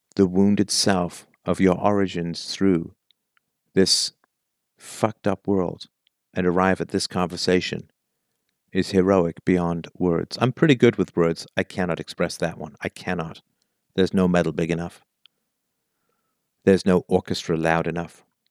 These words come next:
There's no fireworks show dazzling enough to honor the respect that I have for you dragging this casualty to this hospital and to have this conversation. Not just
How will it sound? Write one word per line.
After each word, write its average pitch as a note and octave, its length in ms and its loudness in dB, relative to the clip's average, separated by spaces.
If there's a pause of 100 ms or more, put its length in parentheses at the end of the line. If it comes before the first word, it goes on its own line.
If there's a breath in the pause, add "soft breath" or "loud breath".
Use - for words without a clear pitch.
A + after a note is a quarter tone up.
(640)
There's F2 200 0
no G2 140 2
fireworks F2 640 -2
show E2 260 0
dazzling E2 480 -2
enough D#2 380 -10 (1500)
to - 140 2
honor F#2+ 260 2
the E2 100 -2
respect E2 460 -4
that D#2+ 100 0
I E2 200 2
have E2 300 -2
for - 140 -4
you E2+ 160 0
dragging D#2+ 540 -4 (600)
this F2 160 -2
casualty E2+ 800 -4
to - 100 -2
this E2 220 -2
hospital - 500 -10 (2500)
and F#2 120 -8
to F2 80 -4
have E2 300 -4
this E2+ 200 0
conversation. D#2+ 800 -8 (1900)
Not F2+ 220 -6
just - 460 -8